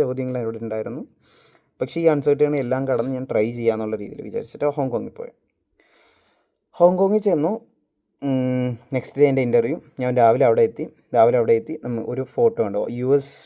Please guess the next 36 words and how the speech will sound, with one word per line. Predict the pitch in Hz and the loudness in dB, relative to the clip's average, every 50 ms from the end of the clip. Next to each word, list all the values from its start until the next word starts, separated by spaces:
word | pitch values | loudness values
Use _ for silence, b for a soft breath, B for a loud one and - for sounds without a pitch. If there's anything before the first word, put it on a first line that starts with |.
| - 131 | -12 -10
വിസയ്ക്ക് | 120 113 - - 135 135 - 147 151 135 | -10 -8 -6 -6 -6 -6 -4 -6 -4 -4
വേണ്ടിയിട്ട് | 117 107 107 107 110 113 - - 131 | -4 -4 -6 -6 -8 -10 -8 -6 -8
ഒരു | 131 131 | -6 -4
പർട്ടിക്കുലർ | 113 110 - - 113 - 117 120 117 - | -6 -6 -6 -8 -8 -6 -6 -6 -4 -4
ഫോട്ടോ | 113 104 104 - 113 101 98 | -4 -4 -4 -4 -6 -6 -6
വേണം. | 98 104 - - - 110 | -8 -10 -12 -10 -8 -8
ആ | 123 120 - | -8 -6 -4
ഫോട്ടോ | - 113 113 113 - 120 120 | -2 -2 -2 -2 -4 -6 -6
കൂടെ | 117 117 117 - | -6 -8 -6 -4
കയ്യിൽ | 107 104 107 101 110 | -4 -4 -2 -4 -4
കരുതി | 104 104 101 104 - | -4 -4 -6 -8 -8
കൊണ്ടുപോകണം. | - 104 101 - 78 80 80 62 - _ _ _ _ - 127 | -10 -12 -10 -10 -10 -10 -10 -10 -14 _ _ _ _ -14 -12
ഇല്ല | 120 117 127 127 123 | -8 -4 -4 -2 -2
എങ്കിൽ | 123 127 139 - 165 | -2 0 2 2 4
അവിടെ | - 120 139 | 4 2 0
നിന്ന് | 151 147 123 | 0 -2 -4
എടുക്കാൻ | - - 135 127 123 110 - - | -4 -4 -4 -6 -6 -6 -8 -4
പൈസ | - 107 107 107 - | -4 -4 -4 -2 -6
കുറവായിരുന്നു. | 104 - 120 107 107 107 107 104 98 95 107 117 160 240 269 _ _ - | -4 -4 -2 -2 -2 -2 -2 -2 -4 -4 -6 -8 -10 -10 -12 _ _ -20
പക്ഷെ | - - - 131 120 113 | -16 -8 -6 -4 -4 -4
ഞാൻ | 110 127 - - _ - - | -6 -6 -8 -12 _ -10 -10
ഓസ്ട്രേലിയയിൽ | 110 - - - 120 123 123 | -10 -10 -10 -8 -6 -4 -4
നിന്ന് | 117 107 | -4 -6
എടുത്തിട്ട് | 107 - 110 117 113 110 | -8 -10 -10 -8 -8 -8
പോയി. | - - - | -6 -6 -6
ഓസ്ട്രേലിയയിൽ | 120 - - 117 113 113 113 113 107 | -6 -4 -4 -2 2 2 2 2 2
അതിന് | 110 117 113 117 | 0 0 0 -2
പൈസ | 107 107 - 117 | -2 -2 -2 -6
കൂടുതലായിരുന്നു. | 113 110 110 110 107 110 113 120 131 131 | -4 -2 -2 -2 -2 -2 -4 -4 -4 -4
ഞാൻ | 123 123 123 | -4 -2 -2
ആ | 120 - - - 131 135 | -4 -4 -6 -8 -6 -4
നോക്കിയില്ല. | 131 131 131 - 120 110 110 - - | -4 -4 -4 -6 -6 -6 -6 -6 -8
പക്ഷെ | 139 - 147 - - _ _ _ _ _ _ - | -8 -8 -8 -10 -10 _ _ _ _ _ _ -10
മീൻസ് | 127 117 113 - - | -8 -8 -8 -8 -8
എനിക്കറിയില്ലായിരുന്നു | 127 123 147 131 123 135 151 160 135 117 104 104 107 | -4 2 4 4 6 6 4 4 4 2 2 2 -2
അത്രയും | - - - - 117 | -6 -8 -10 -10 -10